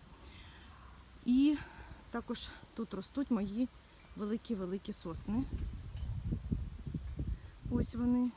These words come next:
І от якраз вони дають такий затінок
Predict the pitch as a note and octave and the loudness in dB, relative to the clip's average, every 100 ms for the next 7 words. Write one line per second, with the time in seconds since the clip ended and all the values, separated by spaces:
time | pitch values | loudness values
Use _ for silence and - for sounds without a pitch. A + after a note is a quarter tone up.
0 | - - - - - - - - A#3+ A#3+ | -8 -20 -18 -18 -18 -20 -16 -2 2 4
1 | A3+ A#3 A3 A3+ G#3+ A3 C#4+ F4+ A3 B3 | 4 2 0 0 0 4 6 6 4 4
2 | C4 - - - - A3+ A#3 G#3+ - A3 | 2 -4 -14 -10 -6 -2 -2 -2 -4 -2
3 | A3 D4+ F#4 F4 E4 | 2 2 4 2 2